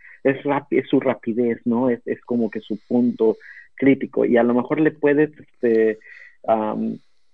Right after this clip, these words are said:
eh, eh, lamentablemente el estereotipo, pues, no se lo puedes cambiar, porque es intrínseco a, a, a lo que es el personaje. En el caso de Pepe Le Pew, el personaje es un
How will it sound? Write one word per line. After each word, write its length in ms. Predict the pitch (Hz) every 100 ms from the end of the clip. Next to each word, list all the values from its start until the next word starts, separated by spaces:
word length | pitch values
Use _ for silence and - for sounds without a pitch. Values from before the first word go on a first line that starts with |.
| -
eh, 200 | 147 143
eh, 40 | 143
lamentablemente 680 | 143 135 135 156 151 151
el 80 | 143
estereotipo, 840 | 123 - 117 - 131 - - 147
pues, 140 | - 131
no 80 | 127
se 80 |
lo 100 | 127
puedes 180 | 117 123
cambiar, 360 | - 147 175 -
porque 240 | 131 -
es 60 | 131 -
intrínseco 1000 | 135 139 143 160 151 - - - 139 -
a, 180 | 113 113
a, 140 | - 117 -
a 60 | 113
lo 160 | 117 -
que 140 | 127
es 60 | 123 -
el 100 | 123
personaje. 640 | 135 - 156 202 - - _ _ - - -
En 160 | 131
el 120 | 127 127
caso 240 | 139 175
de 80 | 160
Pepe 260 | 160 156
Le 120 | 151 151
Pew, 340 | 147 151 - _ _ _ _ _ _ _ -
el 220 | 196 190
personaje 640 | 185 165 170 170 180 190 -
es 140 | 160 -
un 260 | 185 185 -